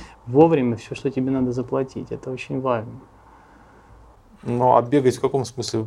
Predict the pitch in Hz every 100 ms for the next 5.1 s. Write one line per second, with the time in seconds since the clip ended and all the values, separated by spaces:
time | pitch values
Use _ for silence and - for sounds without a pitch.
0 | 113 - 131 120 123 123 139 143 139 139
1 | 135 143 208 190 127 117 113 113 123 123
2 | - - 107 - 104 107 110 120 117 107
3 | 104 98 101 - - 135 139 160 214 220
4 | 165 147 208 226 156 - - 190 170 147